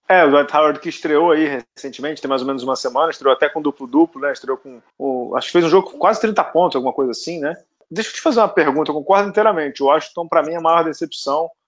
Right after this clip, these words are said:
não há a menor dúvida disso. Quando você pensa num quinteto que tem John Wall, que tem Bradley Beal, Otto Porter, o Morris e o Dwight Howard, esse time é pra brigar minimamente por mando de quadra no leste, minimamente. E eles estão levando paulada de tudo que é lado, de tudo que é lado.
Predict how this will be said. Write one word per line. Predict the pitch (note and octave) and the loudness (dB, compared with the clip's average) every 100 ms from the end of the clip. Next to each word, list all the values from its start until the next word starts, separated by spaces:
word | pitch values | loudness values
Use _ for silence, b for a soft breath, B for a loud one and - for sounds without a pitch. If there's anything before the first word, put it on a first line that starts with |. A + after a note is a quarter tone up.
| _ | _
não | D3+ | -2
há | |
a | D#3 | 0
menor | E3 D#3 | 0 0
dúvida | C#3+ E3 D#3+ D#3 | 0 -2 -2 -4
disso. | B2+ - | -4 -8
Quando | D3 | -4
você | D#3 | -4
pensa | - F#3+ G3+ | 0 0 2
num | A#3 A3 | -2 -2
quinteto | A3 G3 D3+ C3+ - A#2+ - _ _ _ - | -4 0 4 2 2 -10 -12 _ _ _ -8
que | |
tem | - C#3 | 0 0
John | B2 D3 F#3+ | 2 2 4
Wall, | E3+ B2 A2 G2+ _ | 4 4 2 -2 _
que | - | -6
tem | D3 | -4
Bradley | B2+ C3 E3 F#3 | 4 4 4 0
Beal, | C3+ C3+ A#2+ A2 G#2+ - | 0 -2 -2 -4 -6 0
Otto | D#3 F#3 - | 2 2 0
Porter, | C3+ A#2 - A2 - _ | 0 0 -2 -12 -12 _
o | D#3+ | -8
Morris | E3+ C#3 C3+ A#2+ A2+ - - | 0 4 4 2 -4 -10 0
e | D#3+ | 2
o | |
Dwight | C#3+ C3+ C3 C3+ | 4 2 2 2
Howard, | D#3 C3+ | 2 0
esse | C3+ - | -6 -12
time | - D3+ D#3+ | -16 -10 -8
é | |
pra | E3 D#3+ | -4 -4
brigar | D3 D3+ D3 | -2 -2 -2
minimamente | C#3+ G3+ A3 F3 F#3 - | -4 -6 -6 -6 -8 -10
por | E3+ | -6
mando | F3 E3 | -6 -6
de | D3 | -10
quadra | - D3 D3 D3+ | 0 2 2 0
no | D3+ | -2
leste, | B2+ A2 - C3 | -2 -2 -6 -12
minimamente. | D#3 G#3 F3+ C3+ G#2+ G2+ - - _ _ | -8 -4 -4 -4 -8 -16 -20 -20 _ _
E | C#3+ | -4
eles | C#3 | -2
estão | - F3 F3+ | 0 0 0
levando | E3+ C#3 E3+ | 2 2 0
paulada | - D3+ C3 C3+ D#3 | 0 2 4 4 2
de | C#3+ - - | -6 -16 -14
tudo | F3+ G3 | -14 -8
que | A3 | -4
é | |
lado, | F3 G2+ E2 - _ | 0 -2 -2 -12 _
de | _ | _
tudo | G3+ A#3+ B3 | -8 -8 -4
que | B3 | 0
é | |
lado. | D3 A2+ | 2 0